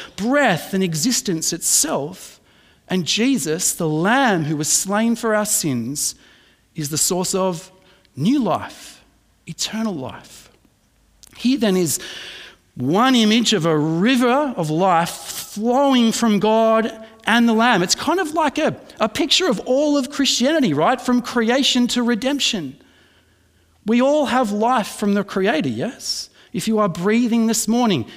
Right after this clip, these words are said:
if your heart is beating, you are already experiencing the gift of life from your Creator. But there's also true eternal life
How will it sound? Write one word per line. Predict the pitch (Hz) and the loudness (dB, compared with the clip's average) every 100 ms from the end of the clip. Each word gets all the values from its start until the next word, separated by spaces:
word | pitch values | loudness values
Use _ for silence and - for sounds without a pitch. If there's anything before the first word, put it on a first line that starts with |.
| - | -8
if | 190 | -4
your | 208 190 | 0 0
heart | 165 - 196 233 214 | -2 -2 2 2 0
is | 202 170 | -2 -4
beating, | - 202 226 185 123 - - - | -4 0 2 2 0 -4 -14 -6
you | 208 | 0
are | 214 | 0
already | 196 202 220 190 208 196 | 0 0 0 2 2 2
experiencing | 165 - - - 208 196 180 - 165 | 0 0 -2 0 0 0 -2 -2 -2
the | 151 | -2
gift | 131 220 220 - | -4 -6 -6 -4
of | 214 147 | -6 -4
life | 165 175 160 | -2 -2 -2
from | - 165 | -6 -4
your | 156 151 | -4 -4
Creator. | - 147 139 127 90 - _ _ _ _ _ _ _ _ _ _ _ _ - | -8 -10 -8 -8 -12 -20 _ _ _ _ _ _ _ _ _ _ _ _ -14
But | 160 | -8
there's | 147 | -6
also | 175 160 165 | -4 -4 -4
true | 151 - 175 165 | -4 -4 -4 -4
eternal | 160 - 190 196 151 | -4 -4 -2 0 -2
life | 113 95 107 - - - | -4 -8 -14 -20 -20 -20